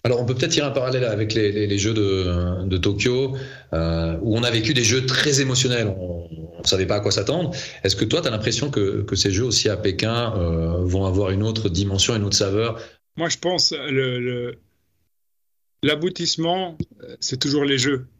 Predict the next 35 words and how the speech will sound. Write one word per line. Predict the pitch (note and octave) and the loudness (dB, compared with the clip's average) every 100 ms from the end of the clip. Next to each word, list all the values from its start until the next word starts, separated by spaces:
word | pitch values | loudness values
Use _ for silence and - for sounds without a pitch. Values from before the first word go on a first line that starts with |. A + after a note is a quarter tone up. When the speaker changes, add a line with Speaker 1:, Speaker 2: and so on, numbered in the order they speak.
| _ | _
Speaker 2:
Le | C3 | -2
chemin | B2+ D#3+ D#3 D#3 D3+ D3+ C#3+ | 2 2 2 0 0 0 -2
d'un | C3+ | -2
athlète | C#3 C3+ C3+ | -2 -2 -2
des | B2+ | -2
sports | - C#3 C3+ | -2 0 0
d'hiver | C3+ C#3 D3 D3 C#3 | 2 0 0 0 -2
depuis, | B2 - C3 B2+ | -4 0 2 2
euh, | B2+ A#2+ | 2 0
deux | C3 | 0
mille | C#3 C3 | 0 0
dix-huit | B2+ A#2+ C#3+ D3 | -2 0 0 0
qui | C3 | 0
mène | B2+ C3 | 0 0
à | |
deux | A#2+ C3 | 0 0
mille | C3+ | 0
vingt-deux, | B2 C3+ B2+ D3 D#3 C3 _ | 0 0 0 0 0 -6 _
même | C3 D3+ E3+ | -2 0 2
avec | D3+ D3+ C#3 | 2 0 2
le | C#3 | 0
covid | C3 C#3+ D3 C3 | 0 0 0 0
depuis | C3 C#3 | -4 -2
deux | B2+ C3 C3 | 0 0 0
ans, | D#3+ - - _ - | -4 -8 -20 _ -2
il | C3 | 0
reste | D3 - | 2 2
le | C#3 | 2
même. | D#3 D#3 C3+ | 2 0 0
Il | |
y | |
a | B2+ | -2
toujours | - D#3 | -2 0
cette | C#3 B2+ | 0 -2
dimension | A#2+ C#3 C3+ - C#3 C3 | -2 -2 0 -2 -4 -8